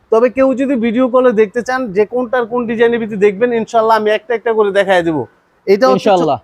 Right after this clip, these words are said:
Speaker 1: জি, এটা হচ্ছে ছয় বাই সাত একটা
Speaker 2: ছয়
Speaker 1: খাট।
Speaker 2: ফিট সাত ফিট খাট। এই,
Speaker 1: হ্যাঁ, জি।
Speaker 2: এটা তো গদি করা আছে, গদি
Speaker 1: জি।
Speaker 2: ছাড়া যদি নিতে চাই?
Speaker 1: এই সমস্যা নাই, গদি ছাড়া নিলে এখানে এই কাজের সাথে মিল করে এখানে কাজ বসায় দেওয়া
Speaker 2: আচ্ছা।
Speaker 1: যাবে।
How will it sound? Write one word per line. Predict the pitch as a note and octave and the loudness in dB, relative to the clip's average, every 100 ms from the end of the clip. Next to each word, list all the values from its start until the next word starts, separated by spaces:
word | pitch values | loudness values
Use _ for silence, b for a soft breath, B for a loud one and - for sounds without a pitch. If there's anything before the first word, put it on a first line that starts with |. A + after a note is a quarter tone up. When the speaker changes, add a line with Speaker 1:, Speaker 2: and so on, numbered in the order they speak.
| F3 | -2
Speaker 1:
জি, | G#3 | 0
এটা | F3+ G3+ C4 | 2 2 0
হচ্ছে | A#3 C4+ | 0 -6
ছয় | A3 A#3 | -2 0
বাই | A#3+ | 0
সাত | - A3 A3+ | 0 -2 -2
একটা | G3+ | 0
Speaker 2:
ছয় | G3+ | 2
Speaker 1:
খাট। | G3+ | 2
Speaker 2:
ফিট | A#3 | 2
সাত | B3 A#3 | 0 0
ফিট | A3 | 0
খাট। | G#3+ E3 | 0 2
এই, | A3 | 2
Speaker 1:
হ্যাঁ, | G#3+ G#3 | 2 2
জি। | |
Speaker 2:
এটা | A#3+ | 2
তো | A#3+ B3 A#3+ | 2 4 4
গদি | G#3 G#3+ | 4 2
করা | A3+ A#3+ | 2 2
আছে, | A3 F3 | 2 0
গদি | E3+ G3+ | 0 0
Speaker 1:
জি। | G3+ | 0
Speaker 2:
ছাড়া | G#3 G#3+ | 0 0
যদি | G#3+ | -2
নিতে | A3 A3 | -4 -4
চাই? | A3 C4 | -4 -4
Speaker 1:
এই | A#3+ | -4
সমস্যা | C4 D4+ - D4 | -2 -2 0 0
নাই, | C#4+ | 0
গদি | A#3 B3 | 0 0
ছাড়া | A#3+ B3+ C4+ | 0 2 2
নিলে | C4 C#4 C4+ | 4 4 2
এখানে | B3 C4+ | 2 -2
এই | A#3+ B3 | -2 -2
কাজের | A#3 B3+ C4 | 0 0 0
সাথে | C4 B3 B3 | -2 -2 -2
মিল | A#3+ B3+ | -4 -4
করে | B3 B3 | -2 -2
এখানে | A#3 A3+ | -2 -6
কাজ | A#3 G#3+ | -6 -6
বসায় | A3+ G#3+ G#3 | -6 -2 0
দেওয়া | G3+ G#3 | 2 2
Speaker 2:
আচ্ছা। | F#3 | 2
Speaker 1:
যাবে। | D#3 | -2